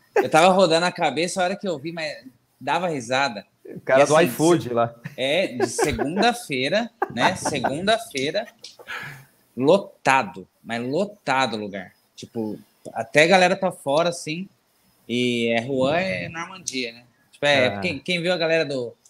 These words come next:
Speaker 1: do, do seriado Vikings, eu, eu fui saber lá. Isso é legal de,
Speaker 2: Olha.
Speaker 1: de fazer a turnê também, né? Eu falando assim, "Caramba, só tem francês gigante aqui, né?"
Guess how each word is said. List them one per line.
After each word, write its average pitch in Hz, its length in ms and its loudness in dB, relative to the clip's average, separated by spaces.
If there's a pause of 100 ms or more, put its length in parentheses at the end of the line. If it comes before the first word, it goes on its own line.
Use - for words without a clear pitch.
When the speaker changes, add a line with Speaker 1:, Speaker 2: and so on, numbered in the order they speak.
(580)
Speaker 1:
do, 123 200 -2
do 113 240 0
seriado 131 460 2
Vikings, 127 720 -6
eu, 127 200 -2
eu 131 140 -4
fui 151 120 -4
saber 143 320 2
lá. 131 320 2
Isso 135 220 0
é 190 40 8
legal 127 360 4
de, 113 120 4
Speaker 2:
Olha. 104 80 -4
Speaker 1:
de 120 80 -12
fazer 127 280 -6
a 120 60 -2
turnê 120 320 -8
também, 107 360 -10
né? 113 140 -10 (640)
Eu 139 100 2
falando 180 320 4
assim, 170 200 -8
"Caramba, 170 540 0
só 156 160 -4
tem 180 200 -4
francês 180 460 -2
gigante 151 560 0
aqui, 160 320 -2
né?" 185 120 -2